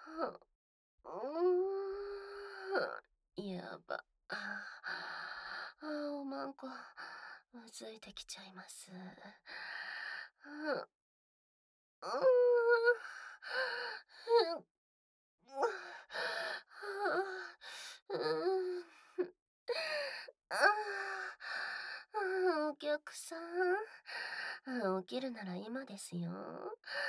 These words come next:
<sighs> 今、あなたの目の前で変態ドライバーがおまんこいじっちゃってます。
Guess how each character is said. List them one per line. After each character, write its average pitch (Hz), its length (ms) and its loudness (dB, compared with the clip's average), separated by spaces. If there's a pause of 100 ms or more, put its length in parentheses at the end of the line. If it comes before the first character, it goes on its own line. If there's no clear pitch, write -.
(400)
<sighs> 269 120 -2 (1120)
今、 302 300 -2 (1200)
あ 196 240 -2
な 214 160 -4
た 208 160 -8
の 175 120 -6
目 180 160 -4
の 196 100 -2
前 190 260 0
で 185 140 -8
変 202 320 -6
態 214 260 -10
ド 214 120 -6
ラ 220 180 0
イ 226 80 -14
バ 185 260 -8
ー 175 60 -14
が 190 320 -6 (760)
お 285 120 -4
ま 285 220 4
ん 285 80 -2
こ 269 120 -8
い 247 160 -6
じ 269 120 -6
っ 254 120 -8
ち 247 120 -8
ゃ - 20 -8
っ - 40 -16 (100)
て 202 140 -10
ま 196 120 -10 (760)
す。 - 380 -4